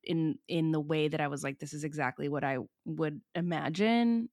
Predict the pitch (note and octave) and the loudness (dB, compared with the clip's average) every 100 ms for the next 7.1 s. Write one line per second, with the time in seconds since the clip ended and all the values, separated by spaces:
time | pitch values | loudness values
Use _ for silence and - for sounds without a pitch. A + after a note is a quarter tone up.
0 | F#3 F3+ D#3+ A2+ A#2 F3+ F3+ F3 F3 E3 | 8 8 8 4 4 4 4 2 4 4
1 | - E3 E3 D#3+ D#3 D#3+ D3+ D#3 D3+ C#3+ | 4 2 0 -2 -2 0 0 0 2 0
2 | D3 C#3 B2+ D#3+ - F3+ F#3+ G3+ - - | 0 -4 -2 -2 0 2 4 2 -2 -16
3 | - - _ - D3 D3 E3 D3+ - - | -20 -20 _ -6 -4 -2 -2 -2 -6 -10
4 | D#3 - D#2 - - - C#2+ - - F3 | -10 -6 -6 -6 -8 -4 -6 0 0 2
5 | - - E3+ D#3 D#3 E3+ D#3+ D3+ D3+ D3+ | 0 2 0 0 0 2 2 0 -2 -4
6 | - - C2 B1 - _ - F3+ E3+ F3 | -4 -4 -2 -4 -6 _ 2 4 4 4
7 | F3 | 0